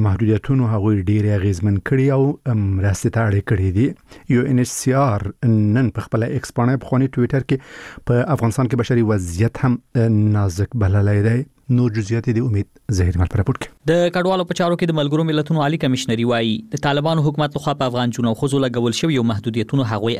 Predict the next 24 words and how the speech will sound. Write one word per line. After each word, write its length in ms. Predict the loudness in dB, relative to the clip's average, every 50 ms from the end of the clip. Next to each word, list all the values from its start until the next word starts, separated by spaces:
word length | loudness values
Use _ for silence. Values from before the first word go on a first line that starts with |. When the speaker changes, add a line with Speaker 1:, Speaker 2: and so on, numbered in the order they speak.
| -4
Speaker 2:
اغیزمنې 480 | -4 -4 -4 -2 -2 -2 0 0 -2 -2 -6 -10 -18 -10 _
او 100 | -2 0
مرستې 320 | 0 0 0 -2 -2 -4 -4 -2
ته 100 | -2 0
اړ 160 | 0 -2 -2 -2
کړي 200 | -4 -4 -4 -6 -10
دي. 80 | -12 -16 -16 _ _ _ _ _ -2
یو 100 | 0 2 2
ان 100 | 0 0
ایچ 100 | 0 -2
سی 80 | 0 0 0
آر 120 | 0 -2
د 100 | -2 -4
دوشنبې 360 | -4 -4 -2 0 0 -2 -2 -2
په 60 | -4
ورځ 220 | -4 -4 -4 -10
په 80 | -10 -6
خپله 200 | -4 -2 -2 -2
ایکس 160 | -4 -4 -4
پاڼه 200 | -2 -2 -2 -2 -4
دا 40 | -4 -4
خبره 260 | -4 -4 -4 -6 -4 -4 -6
کړې 180 | -6 -6 -8 -10
ده. 60 | -16